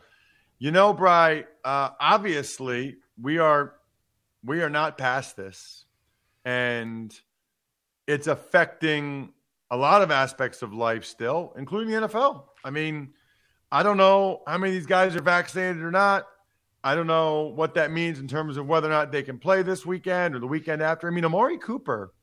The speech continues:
who's unvaccinated and tested positive, still has symptoms. He might miss a third game tomorrow night. Three games in a seventeen-game season.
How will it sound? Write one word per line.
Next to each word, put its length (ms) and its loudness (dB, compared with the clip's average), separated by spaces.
who's 160 -2
unvaccinated 960 2
and 140 -6
tested 320 0
positive, 520 0
still 420 6
has 300 2
symptoms. 600 -4
He 160 -2
might 280 4
miss 260 -2
a 100 0
third 800 -2
game 500 -4
tomorrow 400 -6
night. 160 -14
Three 280 2
games 360 -2
in 80 -4
a 80 -2
seventeen-game 840 0
season. 560 -6